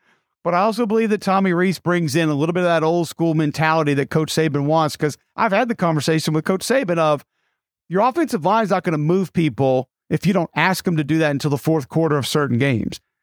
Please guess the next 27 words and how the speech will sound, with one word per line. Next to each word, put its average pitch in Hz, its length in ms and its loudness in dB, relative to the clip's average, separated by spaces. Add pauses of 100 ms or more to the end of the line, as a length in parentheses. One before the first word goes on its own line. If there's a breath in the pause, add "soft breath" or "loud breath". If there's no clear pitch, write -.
(100)
You 156 80 0
can't 220 220 0
just 214 180 -2
run 214 140 0
R 180 160 0
P 185 160 0
O, 180 100 2
R 175 140 2
P 165 160 0
O, 156 100 2
R 151 140 2
P 147 200 -2
O, 175 320 0 (240)
never 165 300 0
hand 160 180 0
the 147 40 -2
ball 143 240 0
off, 202 280 0
and 160 80 -4
then 180 80 0
all 170 80 2
of 151 60 0
a 135 40 -6
sudden 170 260 0
say, 143 260 -2
"All 214 80 0
right, 247 220 -2